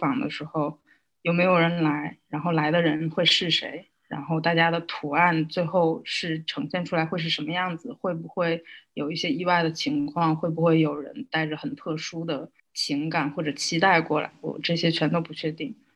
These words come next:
所以那就索性就叫它不确定好。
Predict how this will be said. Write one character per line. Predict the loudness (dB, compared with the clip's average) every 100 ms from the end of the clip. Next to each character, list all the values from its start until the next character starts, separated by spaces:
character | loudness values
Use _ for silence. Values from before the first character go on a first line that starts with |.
| _
所 | -6 0
以 | 2
那 | 2 2 0
就 | 2 2 0
索 | -2 -8
性 | -6 -4
就 | -4
叫 | -2 -2
它 | -4 -10
不 | -12
确 | -16 -6 -2
定 | 0 0
好。 | -2 -8